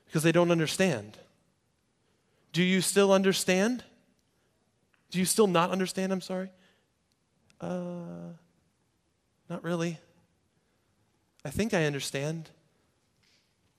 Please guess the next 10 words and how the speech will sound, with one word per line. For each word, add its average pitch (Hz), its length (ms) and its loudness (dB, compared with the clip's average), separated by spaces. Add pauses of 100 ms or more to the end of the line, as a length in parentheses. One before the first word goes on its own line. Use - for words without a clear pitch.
but 165 80 -14
it's - 100 -20
kinda 185 200 -4
fuzzy. 139 400 -4 (2750)
These 143 140 -6
two 208 160 2
bookends 160 520 4
of 139 100 -4
this 143 120 -4
passage, 160 720 -4